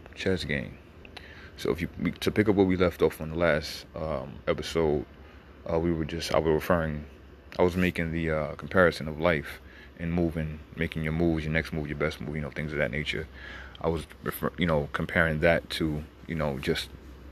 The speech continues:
the, how we live life, you know, the way we maneuver, you know, the choices that we make, what,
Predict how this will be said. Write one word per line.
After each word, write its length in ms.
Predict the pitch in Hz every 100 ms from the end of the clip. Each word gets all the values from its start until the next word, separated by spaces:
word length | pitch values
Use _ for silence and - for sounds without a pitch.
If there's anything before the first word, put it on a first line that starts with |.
| -
the, 140 | - 80
how 200 | 85 82
we 280 | 80 80 73
live 260 | 80 78
life, 240 | 90 80 -
you 80 |
know, 240 | 80 76 85 - - - - -
the 80 | 73
way 180 | 80
we 160 | 78 78
maneuver, 640 | 78 82 85 92 76 57
you 80 | 73
know, 180 | 78 76
the 120 | 71
choices 360 | - 87 - 69
that 140 | 69
we 80 | 64
make, 260 | 71 -
what, 120 | -